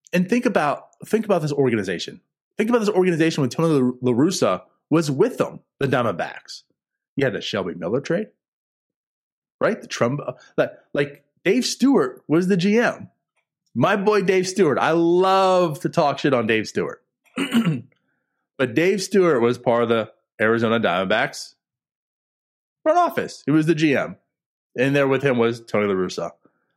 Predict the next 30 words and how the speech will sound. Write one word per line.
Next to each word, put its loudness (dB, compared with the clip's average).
running 0
the 2
helms 0
of 0
the -4
Arizona 0
Diamondbacks, -8
which 2
is -4
pulled 0
bad 0
move 0
after 0
bad 0
move. 0
Wasn't 2
good. 0
<clears throat> -20
They 2
all 2
got 0
canned. -4
He 0
goes 2
over 2
to 2
Boston 0
with 0
Dombrowski, 0
Dombrowski, 0